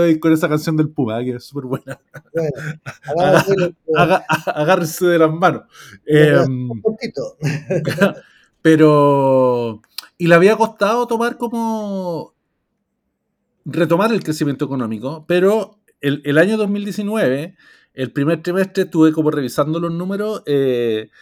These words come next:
Speaker 1: el, el primer trimestre había tenido un crecimiento del Producto Interno Bruto del uno coma cuatro, más o menos, reguleque, bien reguleque. El segundo trimestre, uno coma ocho, ya va como asomándose un poco,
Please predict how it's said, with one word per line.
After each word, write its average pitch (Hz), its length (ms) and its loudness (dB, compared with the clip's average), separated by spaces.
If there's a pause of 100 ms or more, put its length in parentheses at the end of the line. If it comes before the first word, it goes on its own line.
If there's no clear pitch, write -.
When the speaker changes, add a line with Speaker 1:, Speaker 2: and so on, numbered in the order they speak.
(260)
Speaker 1:
el, 127 360 0
el 143 140 -4
primer 185 280 0
trimestre 220 400 -2
había 202 180 2
tenido 190 260 -2
un 185 60 -2
crecimiento 170 840 -4
del 175 220 -6
Producto 160 360 -2
Interno 165 360 -8
Bruto 170 280 -4
del 165 160 -2
uno 165 180 -4
coma 156 260 0
cuatro, 160 440 4 (140)
más 170 220 4
o - 20 0
menos, 139 360 0
reguleque, 131 540 0
bien 139 180 -4
reguleque. 143 600 -4 (420)
El 123 400 0
segundo 185 400 -2
trimestre, 190 520 -4
uno 170 220 0
coma 170 240 -4
ocho, 226 420 -6 (420)
ya 139 380 2 (420)
va 143 300 6 (100)
como 135 360 -4 (420)
asomándose 226 560 -2
un 196 80 -4
poco, 190 400 0